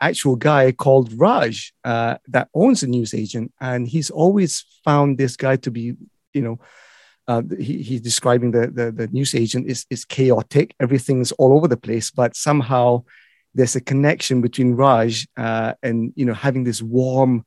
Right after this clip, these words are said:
presence. And, and, and I'm kind of reflecting when you, you, you're mentioning your story there, and I'm saying, well, somehow, you know, the, the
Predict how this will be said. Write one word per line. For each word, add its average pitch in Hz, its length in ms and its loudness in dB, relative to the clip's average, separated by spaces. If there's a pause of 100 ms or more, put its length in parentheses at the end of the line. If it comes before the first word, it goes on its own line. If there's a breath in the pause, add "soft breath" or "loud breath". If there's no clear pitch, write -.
presence. 160 720 0 (220)
And, 123 480 0 (340)
and, 135 360 0
and 139 120 2
I'm 220 200 4
kind 175 180 2
of 127 100 -2
reflecting 143 400 0
when 135 160 4
you, 240 240 0 (160)
you, 226 220 -2 (100)
you're 160 200 2
mentioning 175 420 2
your 180 240 2
story 113 320 2
there, 117 180 2
and 143 80 0
I'm 233 120 0
saying, 170 420 -2
well, 156 320 0 (320)
somehow, 160 680 2 (300)
you 131 60 2
know, 120 140 2
the, 135 180 0
the 143 240 -2